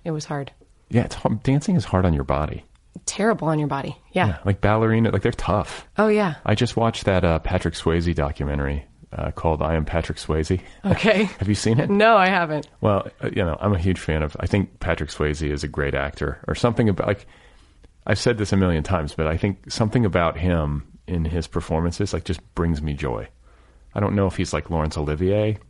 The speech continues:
Speaker 2: but, like, something about his <laughs> level of commitment, uh, just pleases me.
Speaker 1: It's
Speaker 2: And,
Speaker 1: kinda
Speaker 2: like,
Speaker 1: like Tom Cruise. Like,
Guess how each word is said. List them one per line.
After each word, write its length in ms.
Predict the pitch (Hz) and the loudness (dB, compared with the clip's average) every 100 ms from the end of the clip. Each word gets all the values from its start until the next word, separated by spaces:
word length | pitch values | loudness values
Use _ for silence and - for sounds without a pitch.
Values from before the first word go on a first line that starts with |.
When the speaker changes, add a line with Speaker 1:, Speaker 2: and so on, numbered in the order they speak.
| - | -6
Speaker 2:
but, 160 | - 98 | 0 0
like, 140 | 190 | 2
something 340 | 190 180 139 | 2 4 4
about 200 | 123 120 101 | 4 4 2
his 160 | 90 | 0
<laughs> 100 | 95 | 0
level 220 | 92 101 | 2 2
of 140 | 92 - | 0 0
commitment, 580 | - 80 82 123 127 - - - _ - - - _ - | -2 0 0 0 0 -2 -18 -20 _ -20 -20 -20 _ -6
uh, 300 | 85 80 73 | -2 -2 -2
just 240 | - 87 | -6 -10
pleases 460 | - 92 87 80 73 | -4 -2 0 -2 -6
me. 100 | 69 | -6
Speaker 1:
It's 200 | 69 214 | -2 0
Speaker 2:
And, 60 | - | 2
Speaker 1:
kinda 160 | 262 | 2
Speaker 2:
like, 100 | 254 | 2
Speaker 1:
like 80 | 220 | 0
Tom 260 | - 190 180 | 0 -2 -2
Cruise. 420 | - 165 - - | -4 -4 -6 -6
Like, 280 | 160 151 | -6 -6